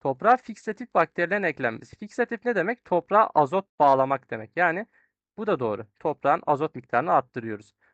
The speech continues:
Toprağa denitrifikasyon bakterilerinin eklenmesi. Bakın bunu hep sorgularlar arkadaşlar. Denitrifikasyon bakterileri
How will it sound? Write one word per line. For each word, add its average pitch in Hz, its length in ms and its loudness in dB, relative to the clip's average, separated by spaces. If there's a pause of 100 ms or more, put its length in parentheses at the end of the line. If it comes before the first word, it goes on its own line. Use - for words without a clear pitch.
(140)
Toprağa 220 460 0
denitrifikasyon 220 800 -4
bakterilerinin 143 440 -2
eklenmesi. 110 440 -8
Bakın 196 200 -8
bunu 240 120 0
hep 269 120 0
sorgularlar 185 600 0
arkadaşlar. 120 580 -2
Denitrifikasyon 139 840 -4
bakterileri 165 580 2